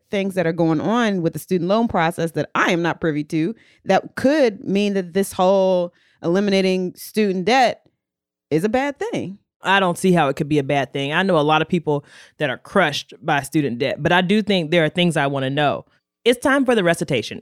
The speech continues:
Speaker 2: I think first we wanna know, do most people have student loans?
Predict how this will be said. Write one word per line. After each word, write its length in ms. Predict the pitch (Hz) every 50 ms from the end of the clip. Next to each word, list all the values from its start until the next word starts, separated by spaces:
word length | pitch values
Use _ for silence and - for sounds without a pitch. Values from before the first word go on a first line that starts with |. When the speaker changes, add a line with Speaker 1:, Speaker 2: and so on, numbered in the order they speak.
| - _ -
Speaker 2:
I 80 | 214
think 220 | - 214 190 - - _
first 240 | - 247 269 294 -
we 80 | 294 262
wanna 220 | 240 240 233 220
know, 280 | 208 202 196 190 185 180
do 160 | 165 165 196
most 240 | 196 226 277 320 -
people 200 | 359 359 359 330
have 160 | 359 381 359
student 260 | - 392 392 392 381
loans? 400 | 370 392 392 403 403 - - -